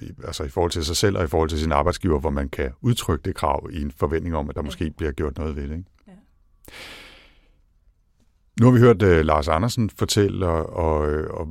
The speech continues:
Speaker 1: vi skal videre i programmet, for vi er ikke færdige nu.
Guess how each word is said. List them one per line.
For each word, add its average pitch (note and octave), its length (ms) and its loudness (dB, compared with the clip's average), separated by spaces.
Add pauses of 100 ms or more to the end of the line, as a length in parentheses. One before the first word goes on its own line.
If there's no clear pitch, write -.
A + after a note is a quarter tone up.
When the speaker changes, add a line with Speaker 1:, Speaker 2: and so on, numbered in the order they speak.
(100)
Speaker 1:
vi F2+ 140 -2
skal F2+ 200 -4
videre G2+ 260 4
i G#2 40 -2
programmet, F#2 480 0
for G#2 80 -2
vi F2 140 0
er F#2 40 2
ikke G2 120 -4
færdige G#2+ 300 2
nu. G2+ 200 0